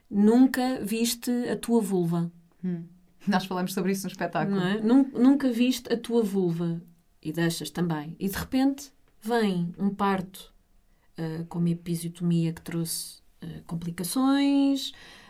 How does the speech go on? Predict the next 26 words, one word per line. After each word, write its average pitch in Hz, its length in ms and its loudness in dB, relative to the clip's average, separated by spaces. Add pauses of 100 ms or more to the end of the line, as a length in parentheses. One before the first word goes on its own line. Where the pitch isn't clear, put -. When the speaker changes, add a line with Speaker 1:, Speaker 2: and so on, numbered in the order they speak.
(120)
Speaker 1:
ahm, 180 1300 -4 (1300)
o 185 100 0
aumento 175 380 4
de - 80 -14
peso 262 840 2
e, 247 100 -4
de 240 80 -10
repente, 233 360 0
questões 220 340 -4
com - 120 -8
a - 20 -6
sexualidade 233 840 -2
e 302 60 2
alguém 294 260 0
te 294 140 -4
diz, 294 380 -4
"Olha, 202 340 -2 (140)
coloca 190 320 -2
um 220 40 2
espelho 254 680 0
e 262 160 -2
olha-te." 226 500 -2 (840)
É 392 120 -6
muito 330 520 6
mais 320 160 4
complicado, 302 640 2